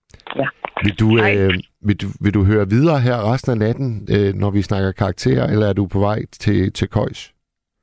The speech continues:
Speaker 1: Ej, jeg er nok på vej i seng, tror jeg.
Speaker 2: Så må du sove rigtig godt, Anita.
Speaker 1: Ja, lige måde. Hej, hej.
Speaker 2: Hov, øh,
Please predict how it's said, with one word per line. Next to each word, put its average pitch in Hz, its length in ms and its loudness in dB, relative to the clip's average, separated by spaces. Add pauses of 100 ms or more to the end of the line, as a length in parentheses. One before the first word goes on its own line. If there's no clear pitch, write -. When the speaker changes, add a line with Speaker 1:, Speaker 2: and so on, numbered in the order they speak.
(360)
Speaker 1:
Ej, 170 240 0
jeg 170 120 2
er 160 40 2
nok 143 220 -4 (100)
på 156 120 -4
vej 135 260 -2
i 147 140 -10
seng, - 140 -8 (120)
tror - 240 -10
jeg. - 80 -14 (180)
Speaker 2:
Så - 140 -2
må 92 60 -2
du 90 60 -2
sove 85 380 -2
rigtig 87 340 -2
godt, 71 200 -2
Anita. 71 300 -6 (440)
Speaker 1:
Ja, 220 200 -2 (160)
lige 170 360 -4
måde. 151 300 -4 (640)
Hej, 220 140 -2
hej. 151 300 -4 (400)
Speaker 2:
Hov, 160 220 -2
øh, 113 160 4